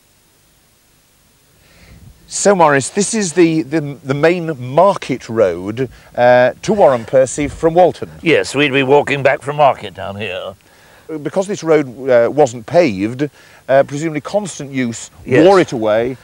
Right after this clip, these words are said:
Speaker 1: and you got this sunken feature
Speaker 2: Yeah,
Speaker 1: created.
Speaker 2: that's right.
Speaker 1: Uh-huh.
Speaker 2: Carts and animals wearing it away, and the rain erode it, the rain and ice er-, eroding it.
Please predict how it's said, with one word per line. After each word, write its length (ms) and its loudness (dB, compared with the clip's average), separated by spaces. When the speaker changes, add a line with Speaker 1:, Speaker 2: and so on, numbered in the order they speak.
Speaker 1:
and 160 -4
you 80 -2
got 200 0
this 140 -8
sunken 540 -2
feature 480 -8
Speaker 2:
Yeah, 100 -14
Speaker 1:
created. 600 -2
Speaker 2:
that's 220 -2
right. 400 -2
Speaker 1:
Uh-huh. 260 -8
Speaker 2:
Carts 320 -2
and 80 -2
animals 400 -2
wearing 300 2
it 140 -8
away, 320 2
and 100 -4
the 60 2
rain 320 2
erode 340 2
it, 160 -8
the 100 -4
rain 380 2
and 420 -10
ice 640 -6
er-, 220 -2
eroding 420 2
it. 380 -10